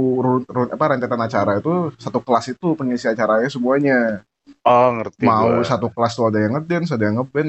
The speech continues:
Speaker 1: apa-apa boleh lah segala macam. Nah, terus
Speaker 2: Hmm,
Speaker 1: gue
Speaker 2: hmm,
Speaker 1: inget
Speaker 2: hmm.
Speaker 1: jadi gitaris, lagunya itu
Speaker 2: Hmm.
Speaker 1: <laughs> yang pertama waktu itu,
Speaker 2: Hmm.
Speaker 1: mungkin karena gue nggak, belum ada, apa ya, karakter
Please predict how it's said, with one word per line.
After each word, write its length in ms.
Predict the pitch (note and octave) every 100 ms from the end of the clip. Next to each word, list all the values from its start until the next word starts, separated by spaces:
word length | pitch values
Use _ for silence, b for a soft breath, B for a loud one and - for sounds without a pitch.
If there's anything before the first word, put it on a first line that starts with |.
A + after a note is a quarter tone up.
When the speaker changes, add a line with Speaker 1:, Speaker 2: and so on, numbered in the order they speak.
| C3+
Speaker 1:
apa-apa 180 | A#2 C#3+
boleh 240 | G#2 G#2+ A2+
lah 120 | G#2+
segala 240 | G#2 F#2+ F#2
macam. 300 | F2+ F#2 A2
Nah, 160 | G2 F2
terus 240 | C3+ C#3+
Speaker 2:
Hmm, 80 | G#2+
Speaker 1:
gue 160 | D3 D#3
Speaker 2:
hmm, 100 | A2+ G2+
Speaker 1:
inget 140 | -
Speaker 2:
hmm. 80 | F2+
Speaker 1:
jadi 140 | G#2+ G2+ G#2
gitaris, 500 | F#2 E2 F2+ C#3+ - -
lagunya 480 | A2 A2+ A#2 A2+ A#2+
itu 320 | D#3+ F#3+ E3+
Speaker 2:
Hmm. 80 | F2+ b b b _ -
Speaker 1:
<laughs> 160 | C#3+
yang 140 | G3 D#3+
pertama 480 | D3 C3 B2 E3+ D3
waktu 400 | C#3+ C#3+ B2 A#2+
itu, 320 | F#3+ F#3 - _ _ _ - A2
Speaker 2:
Hmm. 80 |
Speaker 1:
mungkin 240 | F3 G3 D4
karena 340 | A#3+ G#3+ G#3+ G3+
gue 160 | G#3 D#4+
nggak, 200 | G3 D3+ -
belum 280 | E3 D#3 E3 D#3
ada, 420 | D3+ D3 D3 C#3+ C#3+ C#3+ D3 C#3+ C3 - _ F3+
apa 320 | A3+ A3+ B2+
ya, 220 | B2 D3+ F3 -
karakter 480 | D#3+ E3 - E3+